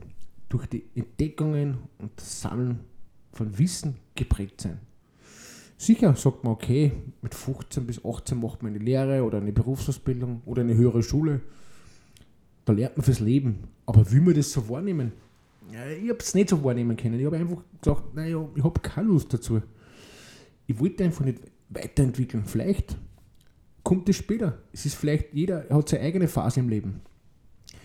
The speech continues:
Es geht einfach darum, die Welt zu erforschen, sich selbst zu finden und die Grundlagen für unser zuk-, zukünftiges Wachstum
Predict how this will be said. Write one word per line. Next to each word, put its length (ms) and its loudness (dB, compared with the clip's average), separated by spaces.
Es 120 -10
geht 160 4
einfach 200 4
darum, 260 4
die 120 6
Welt 220 0
zu 80 6
erforschen, 400 4
sich 240 2
selbst 380 2
zu 80 2
finden 480 -2
und 180 2
die 60 6
Grundlagen 640 2
für 140 -2
unser 260 0
zuk-, 420 2
zukünftiges 800 0
Wachstum 600 0